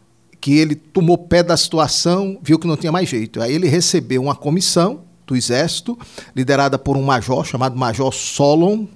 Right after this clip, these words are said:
né? E esse Major Solon entregou a Dom Pedro o ultimato para que ele, ele, dizendo que ele tinha,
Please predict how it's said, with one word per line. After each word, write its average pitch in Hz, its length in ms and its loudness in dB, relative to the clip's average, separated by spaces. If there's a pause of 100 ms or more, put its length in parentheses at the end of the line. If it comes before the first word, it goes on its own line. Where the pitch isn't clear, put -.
(200)
né? 120 220 -8 (380)
E 151 480 4
esse 151 220 0
Major 147 280 2
Solon 151 560 2 (340)
entregou 175 800 0 (460)
a 113 280 -4
Dom 151 200 -6
Pedro 151 320 -2
o - 40 2
ultimato 180 540 -6
para 180 160 -4
que 165 220 -4
ele, 147 320 -4
ele, 131 160 -6 (100)
dizendo 143 300 -4
que 175 80 -2
ele 127 80 -4
tinha, 123 480 -4